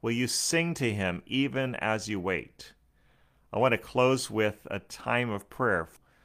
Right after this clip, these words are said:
Bring your requests, your long-time petitions to God right now. If you need someone to pray with you, go find someone. A friend or a spouse, a parent, a child, somebody that can join you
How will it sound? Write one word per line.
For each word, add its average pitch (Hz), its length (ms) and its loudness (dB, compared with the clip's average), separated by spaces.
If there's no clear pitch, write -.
Bring 131 200 0
your 113 120 -2
requests, 120 640 -2
your 98 140 -2
long-time 127 1040 2
petitions 139 640 -2
to 117 100 -2
God 113 380 6
right 92 200 2
now. 80 300 -2
If 107 240 -2
you 127 140 2
need 143 360 2
someone 151 380 2
to 135 60 0
pray 139 260 0
with 143 240 0
you, 160 240 0
go 135 160 0
find 143 360 4
someone. 82 460 0
A - 280 -6
friend 127 380 4
or 92 100 2
a 90 60 0
spouse, 120 480 6
a 95 40 -4
parent, 123 400 0
a 95 60 -2
child, 113 420 4
somebody 123 500 4
that 92 260 -2
can 98 140 -8
join 104 360 -2
you 98 200 -2